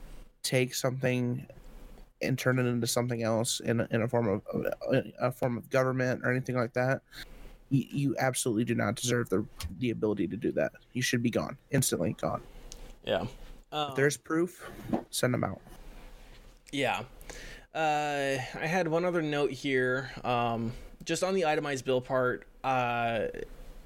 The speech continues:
Speaker 2: this should always be a thing. Anytime that you're buying a ser-, goods or services, bill, itemized bills should always be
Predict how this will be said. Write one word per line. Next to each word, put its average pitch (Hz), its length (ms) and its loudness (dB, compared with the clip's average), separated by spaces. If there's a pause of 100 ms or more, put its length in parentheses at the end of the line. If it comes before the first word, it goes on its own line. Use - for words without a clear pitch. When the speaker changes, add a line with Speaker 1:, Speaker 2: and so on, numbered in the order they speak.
(600)
Speaker 2:
this 214 120 2
should 233 140 0
always 156 380 2
be 180 140 0
a - 20 4
thing. 175 220 -2
Anytime 180 400 2
that 151 180 0
you're 143 100 2
buying 135 640 2
a 123 60 -2
ser-, 131 240 2
goods 131 400 2
or 123 40 -2
services, 131 540 0
bill, 151 380 2 (100)
itemized 147 440 2
bills 139 260 4
should - 160 2
always 123 400 4
be 123 400 2